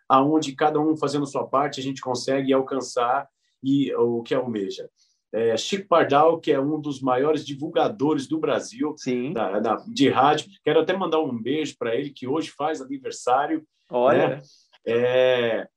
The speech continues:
Speaker 1: um cara fantástico, incrível, que quando ele chega com o artista, na verdade, o artista fica, vira coadjuvante e, e ele é o, o, a lenda,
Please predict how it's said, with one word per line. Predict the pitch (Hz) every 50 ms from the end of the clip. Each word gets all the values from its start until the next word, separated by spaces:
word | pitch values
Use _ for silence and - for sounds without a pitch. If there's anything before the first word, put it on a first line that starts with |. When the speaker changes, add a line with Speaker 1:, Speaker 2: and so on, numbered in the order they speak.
| _ _ _ -
Speaker 1:
um | 135 135
cara | 135 - 160 160 156 151
fantástico, | 151 - 165 160 156 - 151 147 151 147 - 156
incrível, | 151 135 131 - 147 160 165 151 135 131
que | - 139
quando | - - 165 185 185 180
ele | 180 170 -
chega | - - - 180 170 170 160
com | 165 170
o | 165
artista, | 139 117 - - - 190 185 - - - 110 - - _ _ _ _ _ _ -
na | 131 143
verdade, | 143 156 147 151 151 156 160 156 139
o | 156 156
artista | 147 143 139 135 _ - - 196 208 196 - 180 165
fica, | - - 160 156 165 143
vira | 127 175 165 156 -
coadjuvante | - 156 160 156 151 143 131 131 127 120 135 147 160 165 160 - - _ _ _ _ _ _ _ _ _
e, | - 151 151 156 156 156 - 147 147 143 143
e | 143
ele | 151 165 170 175 170 165 165 156 139 131 120 -
é | 120 127 131 131 127 120 113
o, | 98
o, | 113 123 123 117 - - - 123 123 127 - - - _ _ _ _ _ _ _ _ _
a | - - 147
lenda, | 147 143 147 156 160 170 165 165 170 165 156 -